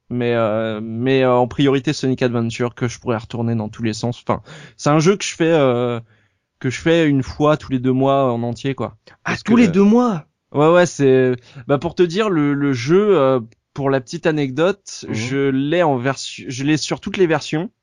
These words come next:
Speaker 2: Mhm.
Speaker 1: C'est-à-dire, j'ai la version japonaise, U S et européenne.
Speaker 2: Ouais.
Speaker 1: Et j'ai la démo de l'E trois quatre-vingt-dix-huit de
Speaker 2: Oh.
Speaker 1: Sonic Adventure.
Speaker 2: Oh.
Speaker 1: Donc, euh, c'est, je suis un vrai fou de ce jeu. Et mon exemplaire, donc, japonais est signé par Takashi Iizuka, le, le producer du jeu.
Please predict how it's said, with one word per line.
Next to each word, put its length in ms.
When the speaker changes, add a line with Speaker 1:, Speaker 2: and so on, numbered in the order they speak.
Speaker 2:
Mhm. 280
Speaker 1:
C'est-à-dire, 260
j'ai 120
la 80
version 360
japonaise, 720
U 180
S 440
et 260
européenne. 600
Speaker 2:
Ouais. 220
Speaker 1:
Et 280
j'ai 320
la 180
démo 560
de 140
l'E 120
trois 220
quatre-vingt-dix-huit 800
de 100
Speaker 2:
Oh. 20
Speaker 1:
Sonic 280
Adventure. 640
Speaker 2:
Oh. 40
Speaker 1:
Donc, 220
euh, 380
c'est, 280
je 40
suis 120
un 120
vrai 240
fou 240
de 60
ce 120
jeu. 240
Et 220
mon 240
exemplaire, 520
donc, 160
japonais 560
est 80
signé 360
par 200
Takashi 440
Iizuka, 420
le, 240
le 120
producer 540
du 100
jeu. 180